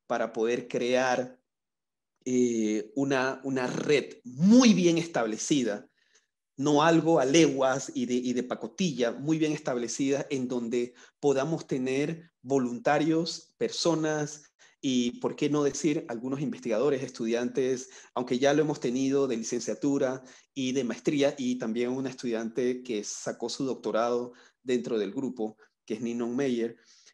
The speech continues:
eh, para poder hacer algo bonito. ¿Por qué? Porque a veces ven la presentación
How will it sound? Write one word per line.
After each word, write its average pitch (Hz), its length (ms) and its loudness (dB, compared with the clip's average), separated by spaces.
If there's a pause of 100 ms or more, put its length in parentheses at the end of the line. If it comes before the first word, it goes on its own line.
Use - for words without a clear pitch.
(100)
eh, 120 800 2 (260)
para 175 260 4
poder 175 380 6
hacer 165 300 0
algo 143 240 0
bonito. 113 400 -4
¿Por - 120 -2
qué? 190 140 4
Porque 135 420 0 (220)
a 135 80 2
veces 180 340 4
ven 180 240 8
la 165 120 2
presentación 131 840 -2